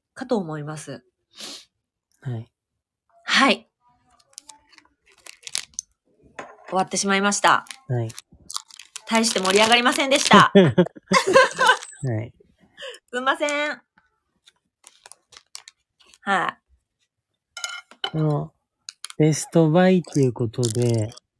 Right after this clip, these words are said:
Speaker 1: はい。
Speaker 2: もう一個のベストバイ。
Speaker 1: <laughs> はい。
Speaker 2: <laughs> を用意してみました。
Speaker 1: イエーイ。
Speaker 2: はい。
Speaker 1: 何のバイでしょう？
Speaker 2: 梅のバイです。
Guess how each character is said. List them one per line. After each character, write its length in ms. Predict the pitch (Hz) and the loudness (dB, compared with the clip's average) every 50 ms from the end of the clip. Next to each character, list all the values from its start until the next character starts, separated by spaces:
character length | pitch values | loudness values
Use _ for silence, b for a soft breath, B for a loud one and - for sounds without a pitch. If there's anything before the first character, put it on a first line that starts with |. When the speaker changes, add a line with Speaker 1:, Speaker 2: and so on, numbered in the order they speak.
| _ _ | _ _
Speaker 1:
は 180 | - 247 240 226 | -6 -6 -4 -4
い。 80 | 165 - - - - - - - - - _ _ _ _ _ - _ _ | -6 -8 -14 -20 -20 -20 -20 -20 -20 -20 _ _ _ _ _ -20 _ _
Speaker 2:
も 160 | 143 139 147 | -2 0 2
う 80 | 151 160 | 2 2
一 60 | 160 | 0
個 160 | - - 160 | 2 2 4
の 160 | 147 139 131 | 4 4 4
ベ 180 | 117 117 113 107 | 4 4 2 2
ス 140 | 98 - - | 0 -2 -4
ト 140 | 120 110 107 | -4 -2 0
バ 240 | 113 120 117 113 | 0 0 0 0
イ。 180 | 104 113 135 - _ _ _ _ _ - - | -2 -6 -10 -16 _ _ _ _ _ -12 -10
Speaker 1:
<laughs> 760 | 247 233 233 254 220 - 220 180 151 - - - - - - | -8 -6 -6 -6 -6 -8 -10 -12 -12 -16 -18 -20 -20 -12 2
は 160 | - 254 247 240 | 6 6 6 6
い。 100 | 202 - | 4 2
Speaker 2:
<laughs> 1300 | 190 185 180 139 - 180 - - - - - - _ - 185 202 190 - - - _ _ _ _ _ - | 0 0 0 0 0 -2 -2 -2 -8 -16 -16 -18 _ -12 -10 -10 -10 -10 -14 -20 _ _ _ _ _ -2
を 340 | 131 127 127 127 123 120 117 | 0 0 2 2 2 2 2
用 280 | 117 120 120 120 120 113 | 2 2 2 2 2 2
意 120 | 113 110 101 | 0 0 -2
し 80 | - - | -6 -6
て 100 | - 107 | -6 -4
み 200 | 104 104 104 104 | -4 -4 -4 -4
ま 180 | 104 104 98 | -4 -6 -6
し 140 | 92 - - | -10 -12 -16
た。 240 | - - - - _ _ _ _ _ _ _ _ _ _ - | -16 -18 -18 -18 _ _ _ _ _ _ _ _ _ _ -10
Speaker 1:
イ 100 | 185 196 | -6 -4
エ 920 | 202 208 208 208 208 202 202 202 202 202 202 202 202 202 202 202 196 185 175 | -4 -2 -2 -2 -2 -2 -2 -2 -2 -2 -2 -4 -2 -2 -2 -2 -2 -4 -6
ー 40 | - | -8
イ。 60 | - _ _ - 117 | -10 _ _ -6 -6
Speaker 2:
は 80 | 113 107 | -6 -6
い。 40 | 110 110 - _ _ _ _ _ _ _ - _ _ _ - - _ _ _ _ - _ _ _ _ _ _ _ _ 185 | -6 -10 -14 _ _ _ _ _ _ _ -20 _ _ _ -20 -20 _ _ _ _ -20 _ _ _ _ _ _ _ _ -8
Speaker 1:
何 280 | 202 247 311 330 311 | -4 -4 -2 -2 -2
の 120 | 262 208 180 | -2 2 2
バ 140 | 202 196 | 4 2
イ 60 | 185 170 | 4 2
で 120 | 165 160 | -2 -4
し 120 | - 165 | -4 -4
ょ 220 | 143 131 - - _ _ _ _ _ _ _ _ _ _ _ _ _ _ _ _ _ _ - | -4 -4 -4 -6 _ _ _ _ _ _ _ _ _ _ _ _ _ _ _ _ _ _ -4
う？ 80 | 147 | 0
Speaker 2:
梅 240 | 143 147 143 139 139 | 2 4 4 4 4
の 200 | 135 139 131 127 | 4 2 2 2
バ 180 | 117 139 135 131 | 2 2 2 2
イ 120 | 127 110 | 2 0
で 140 | 98 98 92 - | -2 -6 -8 -10
す。 240 | - - 143 - | -14 -16 -18 -14